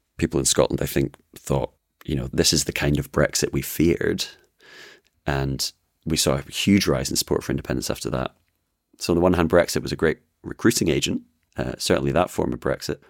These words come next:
On the other hand, if you actually spell out what independence means after Brexit,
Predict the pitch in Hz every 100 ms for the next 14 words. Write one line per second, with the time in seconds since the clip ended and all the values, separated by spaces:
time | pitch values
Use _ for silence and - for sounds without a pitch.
0 | _ - 90 82 73 82 101 71 - -
1 | _ - 78 82 - - - - 80 78
2 | 78 71 - _ - 78 78 71 71 76
3 | 71 67 - 80 78 71 65 - - 78
4 | - -